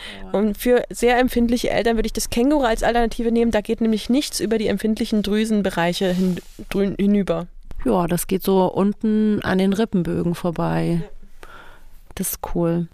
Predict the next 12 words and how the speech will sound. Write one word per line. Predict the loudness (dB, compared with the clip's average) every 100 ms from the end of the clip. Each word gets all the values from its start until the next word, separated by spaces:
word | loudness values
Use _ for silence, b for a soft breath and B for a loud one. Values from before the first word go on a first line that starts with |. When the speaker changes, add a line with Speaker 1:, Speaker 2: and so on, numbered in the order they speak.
| -6
Speaker 1:
Kommen | 0 2
wir | 2
zu | 2
den | 4 4
Nachteilen | 2 2 -2 -2 0 2 2 2 0
vom | 0 0
Känguru. | 2 2 2 0 0 2 2 0 -4 -16 -20 -20 -20 -18 -4
Grundsätzlich | 0 4 4 4 2 0 0 2 2 2 -4 -12 -16 -20 -18 -2
ist | 2 2 2
das | -4 0
Känguru | 2 2 2 2 2 2 0 -6 -18 -4
ein | 0 2 2